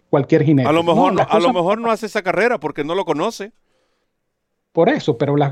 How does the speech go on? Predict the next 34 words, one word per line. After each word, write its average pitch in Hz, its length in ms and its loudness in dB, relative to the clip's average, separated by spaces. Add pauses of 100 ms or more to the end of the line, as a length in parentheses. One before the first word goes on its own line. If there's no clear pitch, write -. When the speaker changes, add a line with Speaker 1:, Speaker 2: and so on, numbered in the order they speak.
(140)
Speaker 1:
pero, 156 300 4
pero 165 220 2
nadie 202 280 6
puede 226 200 2
saberlo. 180 420 0
Speaker 2:
Exacto. 190 540 -8
Speaker 1:
Entonces, 165 400 -2 (280)
no, 185 300 2
no 185 200 2
se 220 160 0
puede 208 280 2
caer 170 280 4
en 202 80 2
ese 190 220 -2
terreno 160 480 2
de 156 60 2
decir, 156 280 0 (240)
"No, 233 160 4
porque 196 340 0
que 180 140 0
si 185 160 0
lo 185 80 2
hubiera 208 400 2
montado 196 800 2 (220)
Perico 190 320 2
de 196 40 6
los 180 100 2
Palotes 180 380 2
hubiera 180 200 0
ganado". 165 320 -2 (580)
Lo 139 140 0
montó 139 440 0
Mike 139 400 0
Smith, 110 380 -8